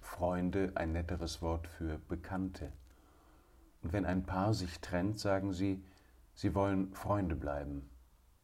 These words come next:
Dann ist Freundschaft das, was von der Liebe übrig bleibt. Jesus sagt den Jüngern,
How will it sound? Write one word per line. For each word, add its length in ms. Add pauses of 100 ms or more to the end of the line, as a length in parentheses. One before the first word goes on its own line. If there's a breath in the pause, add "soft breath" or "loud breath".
(520)
Dann 140
ist 200
Freundschaft 640
das, 380 (540 soft breath)
was 140
von 140
der 120
Liebe 260
übrig 420
bleibt. 440 (2000)
Jesus 340
sagt 220
den 100
Jüngern, 400